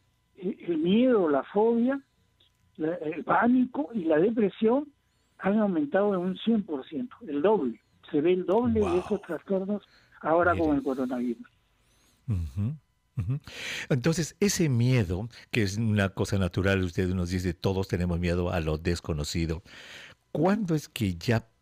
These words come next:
Speaker 2: preocupa o debe preocupar a una persona?
Speaker 1: Claro, esa es una excelente pregunta. Cuando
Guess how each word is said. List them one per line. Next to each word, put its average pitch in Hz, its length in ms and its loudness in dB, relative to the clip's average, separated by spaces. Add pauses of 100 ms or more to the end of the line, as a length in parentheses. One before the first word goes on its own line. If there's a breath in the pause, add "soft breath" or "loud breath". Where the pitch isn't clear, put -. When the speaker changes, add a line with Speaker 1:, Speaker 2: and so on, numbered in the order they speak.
Speaker 2:
preocupa 92 800 0
o 82 80 0
debe 95 260 2
preocupar 80 640 -4
a 78 80 0
una 73 220 -4
persona? - 720 -6 (1600 soft breath)
Speaker 1:
Claro, 147 340 2
esa 147 120 2
es 175 60 2
una 180 120 4
excelente 160 440 0
pregunta. 127 460 -2 (480)
Cuando 160 580 2